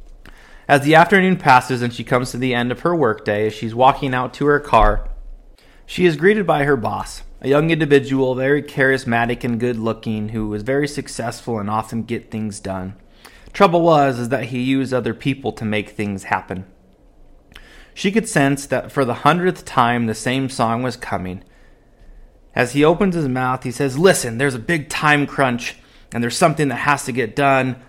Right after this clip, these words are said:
I'm not able to do it, and, and I'm gonna need you to do that for me by tomorrow.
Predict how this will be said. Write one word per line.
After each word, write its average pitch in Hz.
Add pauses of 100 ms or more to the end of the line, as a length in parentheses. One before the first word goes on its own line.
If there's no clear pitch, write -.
I'm 147
not 143
able 131
to 123
do 127
it, 123 (160)
and, 120
and 135
I'm 139
gonna 139
need 131
you 120
to 113
do 127
that 120
for 120
me 110
by 101
tomorrow. 92